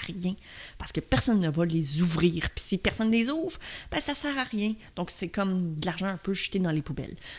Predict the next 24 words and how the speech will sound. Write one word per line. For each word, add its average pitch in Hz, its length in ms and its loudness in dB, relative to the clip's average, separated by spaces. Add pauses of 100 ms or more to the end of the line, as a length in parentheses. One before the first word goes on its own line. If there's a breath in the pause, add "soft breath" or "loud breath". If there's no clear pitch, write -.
(160 loud breath)
Donc, 170 280 0
l'idéal, 208 560 6
c'est 196 120 4
vraiment 170 200 2
de - 80 -8
faire 185 180 0
du 151 320 2
ménage 165 560 0
jusqu'à - 400 -2
temps 180 180 -4
que - 80 -8
ça 151 80 -6
soit - 220 -2
plus 208 140 0
possible, 160 600 0
évidemment. 143 440 0 (360 loud breath)
Quand 160 240 -2
après, 151 320 -4 (320)
après, 165 340 -2
euh, 123 280 -2 (1400 soft breath)
une 180 140 4
majorité 160 460 2
de 151 60 2
gens 165 260 4